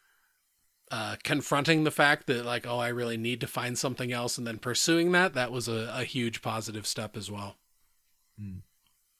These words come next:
Speaker 1: Fitness
Speaker 2: Yeah, I have a tend-
Speaker 1: also. Not, y-, you gotta go out and try and do something active every day, get those endorphins going, 'cause they're gonna help.
Speaker 2: Oh, yeah, a hundred percent. One hundred percent. I,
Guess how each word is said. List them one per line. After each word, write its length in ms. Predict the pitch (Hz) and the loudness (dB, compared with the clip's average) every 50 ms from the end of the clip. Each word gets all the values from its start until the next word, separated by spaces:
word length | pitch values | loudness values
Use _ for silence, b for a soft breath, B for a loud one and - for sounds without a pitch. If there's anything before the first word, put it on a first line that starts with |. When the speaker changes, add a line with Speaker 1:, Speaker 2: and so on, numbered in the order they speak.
| _ _ _ _ _ _ _ _ _ - - | _ _ _ _ _ _ _ _ _ -20 -20
Speaker 1:
Fitness 540 | - - - 180 180 - 156 139 123 - - | -8 4 6 6 6 6 4 2 2 6 8
Speaker 2:
Yeah, 80 | 143 156 | 8 10
I 20 | |
have 80 | 180 160 | 10 8
a 20 | 143 | 8
tend- 280 | - 165 151 147 131 - _ - | 8 6 6 6 4 -2 _ -4
Speaker 1:
also. 520 | - 139 131 127 - - 117 107 101 - _ _ _ _ - | 0 2 2 2 2 2 0 0 -4 -8 _ _ _ _ -4
Not, 460 | 135 135 139 139 135 131 - - B B B B B B | 0 4 4 6 6 4 2 -4 B B B B B B
y-, 80 | B B B B B B B B - - - _ _ _ _ _ | B B B B B B B B -20 -20 -20 _ _ _ _ _
you 340 | - 139 139 113 139 156 156 | -6 -6 -4 0 2 2 4
gotta 240 | 156 170 165 156 147 | 6 6 4 4 4
go 140 | 139 139 135 | 4 4 4
out 120 | 135 131 | 4 4
and 80 | 131 127 | 4 0
try 200 | - 151 131 127 | 2 2 2 2
and 120 | 123 127 | 2 0
do 100 | 123 127 | 0 0
something 320 | 120 - 139 123 107 123 120 | 0 0 -2 -2 -4 -4 0
active 380 | 120 123 - - 143 120 110 | 0 0 0 0 -2 0 0
every 220 | 120 113 117 117 110 | 0 -2 -2 -2 0
day, 260 | 120 117 117 113 110 | 2 2 2 0 0
get 200 | 113 127 123 - | -2 -2 0 0
those 180 | 135 123 113 | 0 -2 0
endorphins 580 | 123 113 110 117 117 123 - - 123 113 107 - | -2 -4 -2 0 0 0 0 0 -4 -6 -4 -2
going, 260 | 123 113 110 107 107 | -2 -2 -2 -2 -4
'cause 140 | 101 120 110 | -6 -6 -6
they're 80 | 123 117 | -6 -4
gonna 220 | 113 127 117 107 | -4 -4 -4 -4
help. 360 | 101 110 123 107 104 - - - - _ - - - _ _ _ _ _ _ _ _ _ _ _ _ _ _ _ _ _ _ - | -4 -4 -4 -6 -6 -8 -10 -14 -20 _ -20 -20 -20 _ _ _ _ _ _ _ _ _ _ _ _ _ _ _ _ _ _ 4
Speaker 2:
Oh, 140 | - 160 185 | 8 10 10
yeah, 180 | 185 185 175 139 | 10 10 10 8
a 40 | 123 | 8
hundred 160 | 139 147 139 | 6 4 2
percent. 440 | - 117 - - 143 117 90 87 - - _ _ _ _ _ _ _ - - - - | -2 -6 -2 0 0 0 0 -2 -4 -12 _ _ _ _ _ _ _ -20 -20 -16 -4
One 180 | - 131 143 135 | 0 0 2 4
hundred 200 | 131 127 123 113 | 4 4 4 2
percent. 420 | - 98 - - 107 95 87 - | 0 -4 -2 2 2 2 2 4
I, 300 | - 127 135 170 170 - | 6 8 8 8 6 4